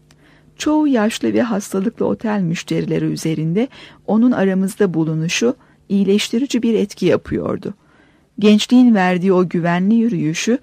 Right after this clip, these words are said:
her şeyi hafife alan canlı haliyle sevimlilik bazılarına bol bol verir bütün bunları,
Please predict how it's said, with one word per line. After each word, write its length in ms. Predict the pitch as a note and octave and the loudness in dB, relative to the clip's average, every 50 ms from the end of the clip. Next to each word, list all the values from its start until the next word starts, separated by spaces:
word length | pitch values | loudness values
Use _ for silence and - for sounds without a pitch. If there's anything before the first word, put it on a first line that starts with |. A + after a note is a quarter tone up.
| - - - - _ | -6 -16 -20 -20 _
her 260 | - - B3 C4+ D4 | -4 -2 0 0 0
şeyi 280 | - - B3 G#3 G#3 A#3 | 0 0 2 2 2 2
hafife 340 | A3 G3+ - G3 G3+ - | 0 -2 -2 -2 -2 0
alan 380 | G#3 F#3 F#3 F#3 F#3+ F#3 F#3 G3 | 0 2 2 2 2 2 2 2
canlı 320 | - F3 E3+ E3+ F3+ G3 | 2 0 0 0 0 0
haliyle 640 | A#3+ B3 B3+ G#3 F#3 F3+ E3+ D#3+ D#3+ D#3+ D3+ F#3 A3+ C4+ - - - _ _ | 0 0 0 0 0 0 0 -2 -2 -2 -2 -2 -4 -4 -6 -10 -20 _ _
sevimlilik 800 | - - - A3+ F#3+ F3+ G3+ F#3+ F#3 F#3+ F#3 F3+ F#3 F#3+ - - - | -16 -4 0 0 2 2 2 2 2 0 0 0 -2 -4 -4 -4 -2
bazılarına 680 | G3+ A3 A#3 A3+ - F3+ F3+ F#3 F#3+ F#3 F#3 E3+ D#3+ | -2 -2 -2 -2 -2 -2 -2 -2 0 -2 -2 -2 0
bol 260 | E3+ G3+ A3+ A#3 - | 0 0 2 0 0
bol 220 | - F3 E3+ E3 D#3+ | 0 0 0 0 0
verir 320 | D#3 D#3 D#3 D#3+ D#3+ G3 | -2 -2 0 -2 -2 -2
bütün 320 | - D3+ - - E3 D3+ C#3 | -4 -6 -4 -4 -4 -4 -4
bunları, 440 | D3+ D#3 D#3 D3+ C#3+ - - - | -4 -4 -4 -4 -2 -2 -4 -4